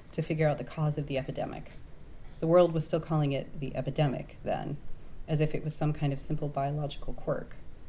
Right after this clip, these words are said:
some twisted proteins or mutated virus that could be solved by the right vaccine,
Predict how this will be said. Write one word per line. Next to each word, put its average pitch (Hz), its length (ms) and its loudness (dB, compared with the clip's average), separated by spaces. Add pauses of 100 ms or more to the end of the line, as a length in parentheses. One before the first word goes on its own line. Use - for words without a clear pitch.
(160)
some 156 220 0
twisted 156 400 0
proteins 143 580 2
or 147 120 -2
mutated 143 500 0
virus 143 400 2
that - 160 -6
could 147 140 0
be 147 80 2
solved 156 360 4
by 156 80 0
the 151 100 2
right 131 220 0
vaccine, 147 640 -4